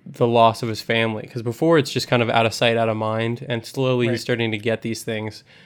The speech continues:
Speaker 1: that, like, remind him of his family, and specifically the, the Dementor attack is when we, we get the first case of Harry,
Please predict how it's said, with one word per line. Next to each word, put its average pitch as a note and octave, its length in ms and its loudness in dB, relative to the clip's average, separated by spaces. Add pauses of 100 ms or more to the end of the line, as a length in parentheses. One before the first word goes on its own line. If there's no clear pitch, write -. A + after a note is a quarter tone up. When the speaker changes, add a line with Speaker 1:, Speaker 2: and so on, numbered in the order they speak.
(160)
Speaker 1:
that, A#2 520 0
like, A2 300 -4
remind A#2 420 0
him A#2 140 0
of A2 80 0
his G#2+ 140 -8
family, B2 440 0 (280)
and B2 100 -4
specifically C3+ 540 2
the, A#2 100 -2
the A#2 160 0
Dementor A#2 420 2
attack A2+ 460 -6
is A2+ 200 -6
when A#2+ 160 0
we, A#2 200 0
we A#2 300 -4
get A#2 200 -2
the B2 80 -8
first - 560 -4
case A#2+ 320 2
of A2 140 -4
Harry, A2+ 460 0